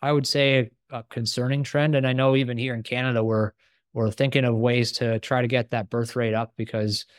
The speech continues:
uh, fortunately for us, we still have a, a huge, uh, populace of, of immigration every year, which is, uh, helping us grow our, uh, our people base, our, our workforce, but not every country has that, that benefit.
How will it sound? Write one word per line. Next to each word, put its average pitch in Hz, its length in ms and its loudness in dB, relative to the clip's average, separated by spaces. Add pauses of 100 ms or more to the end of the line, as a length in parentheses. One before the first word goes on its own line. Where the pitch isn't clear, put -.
(200)
uh, 110 420 0
fortunately 143 520 4
for 160 220 2
us, 180 240 6
we 139 80 0
still 139 240 2
have 131 180 2
a, 120 320 -2
a 120 100 -6
huge, 127 500 -2 (320)
uh, 110 340 0
populace 127 640 2
of, 110 340 -2
of 113 300 -2
immigration 120 640 0
every 110 220 0
year, 107 220 0
which 110 200 -2
is, 104 360 -2
uh, 110 200 -6
helping 127 400 0
us - 320 -2 (360)
grow 131 300 8
our, 131 420 8 (360)
uh, 107 400 -2 (520)
our 139 140 6
people 131 320 4
base, 113 480 -2
our, 120 300 0
our 131 160 4
workforce, 120 640 -4
but 113 320 -2 (220)
not 139 180 8
every 131 200 6
country 127 340 0
has 120 180 2
that, 117 360 0
that 110 180 -6
benefit. 117 380 -4